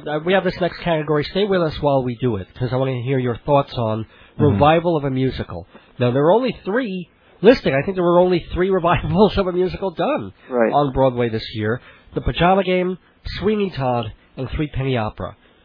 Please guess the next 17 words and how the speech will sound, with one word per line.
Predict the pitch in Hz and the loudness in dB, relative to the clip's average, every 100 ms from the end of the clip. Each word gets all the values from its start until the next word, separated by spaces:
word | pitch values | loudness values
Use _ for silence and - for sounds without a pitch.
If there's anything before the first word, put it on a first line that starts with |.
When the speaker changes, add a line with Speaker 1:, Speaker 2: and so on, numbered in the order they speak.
| _ - - - | _ -12 -8 0
Speaker 1:
So, | 226 175 117 110 110 165 - - | 4 6 4 2 0 -4 -8 -6
uh, | 123 | -4
well, | 123 110 101 _ - | -2 -2 -4 _ -6
actually, | 135 - | -4 0
Speaker 2:
Don't | 180 | 2
Speaker 1:
there | 240 | 6
Speaker 2:
you | |
Speaker 1:
should | 240 | 8
Speaker 2:
think | 214 | 8
Speaker 1:
only | 185 | 6
be | 160 - | 4 2
two | - 156 | 4 4
up | 143 - | 2 -2
there, | 104 95 | -6 -6
but | 113 123 | -8 -4
yeah. | 131 110 | -2 -2
Speaker 2:
<laughs> | 107 | -6